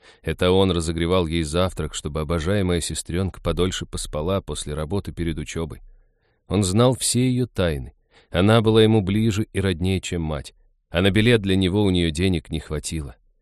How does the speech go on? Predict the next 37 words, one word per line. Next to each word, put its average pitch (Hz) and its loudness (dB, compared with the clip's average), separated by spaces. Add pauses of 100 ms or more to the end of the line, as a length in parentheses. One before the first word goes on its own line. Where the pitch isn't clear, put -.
(120)
Пусть - 0
бы 92 -2
тогда 90 -2
и 104 0
она 101 4
никуда 87 -2
не 85 0
летела. 85 -4 (320)
Это - -4
нечестно. 110 2 (400)
А 71 -8
раз 85 0
она 98 4
его 92 2
предала, 92 0
променяла 95 2
на 90 -2
какого-то 92 -2
хлыща, 92 -2 (300)
то 92 -4
может 101 -2
вообще 117 0
не 82 -2
возвращаться. 92 -4 (1300)
Пока 107 0
парень 135 4
Алисы 117 2
укладывал 101 -2
в 78 -16
багажник 92 0
флайера 98 0
ее 90 -2
чемодан, 85 -4 (240)
сестра 110 -4
повернулась 95 0
к 76 -8
дому 92 0